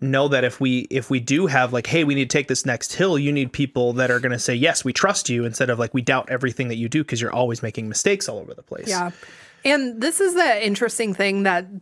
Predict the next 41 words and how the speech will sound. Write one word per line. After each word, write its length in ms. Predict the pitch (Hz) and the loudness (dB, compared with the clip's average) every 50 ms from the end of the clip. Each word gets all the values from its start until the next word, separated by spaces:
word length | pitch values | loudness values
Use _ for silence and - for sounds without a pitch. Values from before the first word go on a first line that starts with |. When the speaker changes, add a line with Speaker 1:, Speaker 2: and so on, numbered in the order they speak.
| _ _ _ | _ _ _
Speaker 2:
does 240 | - 269 277 262 240 | 0 0 0 2 2
not 120 | 247 226 202 | 0 0 0
make 200 | 202 202 196 185 | 0 -2 -2 -2
sense 280 | - 190 190 185 180 - | -2 -2 -2 -2 -2 -2
about 280 | 185 190 180 180 175 - | 0 0 0 0 0 -2
leadership, 540 | 190 180 180 185 185 - - 233 208 196 196 - | -4 -2 -2 -2 -2 -2 -2 -2 -2 -2 -2 -4
but 100 | 202 190 | -2 0
it 160 | 190 190 196 | 0 -2 -2
will 240 | 185 208 214 214 214 | -4 -2 -2 0 0
make 220 | 208 196 180 - | 0 0 -2 -2
a 60 | 185 | -4
huge 300 | 180 - 202 185 165 - | -4 -4 -4 -6 -4 -4
difference 380 | - 175 156 - 165 170 170 - | -6 -6 -4 -4 -4 -6 -6 -8
with 140 | 170 165 170 | -8 -6 -4
your 100 | 165 160 | -2 -2
organization. 720 | 165 170 180 170 170 165 - 156 160 160 - 156 151 175 - _ - _ _ _ _ _ - | -4 -4 -6 -8 -10 -8 -8 -10 -10 -10 -10 -12 -12 -14 -16 _ -20 _ _ _ _ _ -6
If 180 | 240 220 214 | -4 -4 -2
you 100 | 233 226 | -4 -4
can 160 | 233 294 320 311 | 0 0 0 2
get 220 | 302 269 196 - | 2 0 0 0
good 180 | - 208 202 202 | 0 2 2 2
at 140 | 185 180 | 0 2
having 340 | 185 190 185 190 196 202 196 | 2 2 2 2 0 0 0
these 240 | 190 185 180 175 - | 0 0 0 0 -2
small 540 | - - - 185 185 180 180 180 185 220 226 | -2 -2 -2 -2 0 2 2 2 2 0 0
conversations 880 | - - 220 208 208 214 208 208 - 190 175 170 165 185 180 180 180 | -2 -2 -2 -2 -2 -2 -4 -4 -2 -2 -4 -2 -2 -2 -4 -4 -4
early 340 | 175 180 185 180 180 180 170 | -4 -4 -2 -2 -2 -2 -2
on 260 | 165 160 156 160 165 | -2 -2 -2 -4 -4
and 300 | 170 - - 185 190 190 | -6 -6 -4 -4 -2 0
noticing 480 | 190 190 185 190 208 220 - - 254 247 | 0 0 0 0 0 -2 -4 -4 -4 -2
these 180 | 247 247 233 - | -2 -2 -4 -2
small 260 | - 202 190 185 180 | -2 0 0 0 0
things 440 | - 175 160 151 156 175 175 - - - - _ _ _ _ | -2 -2 -4 -4 -4 -8 -8 -8 -10 -12 -18 _ _ _ _
and 160 | - 220 220 208 | -4 -2 -2 0
going 260 | 208 214 220 226 240 | 0 0 0 0 0
in 120 | 233 226 | 0 0
with 140 | 208 190 - | 0 -2 -2
humility 600 | - 214 196 185 170 156 151 151 160 151 147 - | -2 -2 -2 0 0 -2 -2 -4 -4 -8 -10 -10
and 160 | - 175 175 | -10 -10 -8
saying, 500 | - - 170 160 156 156 156 180 185 - _ _ _ _ _ _ _ _ _ _ _ _ _ _ | -6 -4 -4 -4 -4 -4 -4 -6 -8 -10 _ _ _ _ _ _ _ _ _ _ _ _ _ _
"Hey, 520 | _ - 220 202 175 156 151 151 160 - | _ 0 0 2 2 0 -2 -4 -6 -8